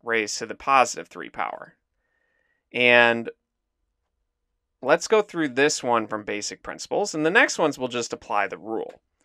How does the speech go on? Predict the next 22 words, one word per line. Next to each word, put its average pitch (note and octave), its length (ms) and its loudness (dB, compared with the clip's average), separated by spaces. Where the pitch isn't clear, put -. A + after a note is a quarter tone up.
So C3+ 520 6
in G3 220 2
the G3 100 0
denominator, C#3+ 920 0
we B2+ 120 -8
would B2 140 -2
have A#2 440 8
this C3 360 -2
expression D3 720 -2
multiplied A#2+ 520 -2
three G#2 200 -12
times. - 540 -4
But A#2 340 6
let B2+ 100 -6
me E3 80 -4
first G3+ 340 -2
expand D3+ 600 0
what A#2 100 0
this A#2 220 -10
expression - 460 -4
looks - 200 -18
like. - 240 -16